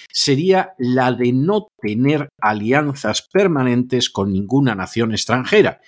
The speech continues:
y, por el contrario, buscar la neutralidad, las relaciones pacíficas y, sobre todo, el intercambio comercial. Asumir ese punto de vista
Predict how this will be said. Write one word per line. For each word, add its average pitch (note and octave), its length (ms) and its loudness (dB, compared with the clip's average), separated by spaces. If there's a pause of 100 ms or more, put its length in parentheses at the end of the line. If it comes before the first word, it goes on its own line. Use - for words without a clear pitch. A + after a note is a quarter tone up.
(240)
y, F3+ 240 2
por C#3+ 180 2
el A3+ 200 -4
contrario, G3+ 720 -2 (240)
buscar A2+ 640 -2
la G2 180 -4
neutralidad, B2+ 920 -2 (280)
las F2+ 240 -2
relaciones C3+ 640 0
pacíficas B2 800 -2 (240)
y, C3+ 120 0
sobre E3 420 2
todo, F#3 560 -2
el G2 140 -2
intercambio G2 800 -2
comercial. F2 520 -4 (800)
Asumir D#3+ 420 0
ese F#3 180 0
punto F#3 500 -2
de A#2+ 120 2
vista F#3+ 500 -2